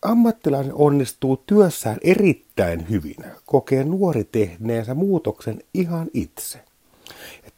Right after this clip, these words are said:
tämä temppu yllättää toisinaan taikurit itsensäkin. Kyseessä on kuulemma työn suurimpia palkintoja.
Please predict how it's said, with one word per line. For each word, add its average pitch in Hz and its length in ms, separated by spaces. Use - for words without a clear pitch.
tämä 233 360
temppu 127 680
yllättää 104 540
toisinaan 98 600
taikurit 110 560
itsensäkin. - 960
Kyseessä 131 420
on 95 100
kuulemma 98 460
työn 139 340
suurimpia 87 720
palkintoja. - 920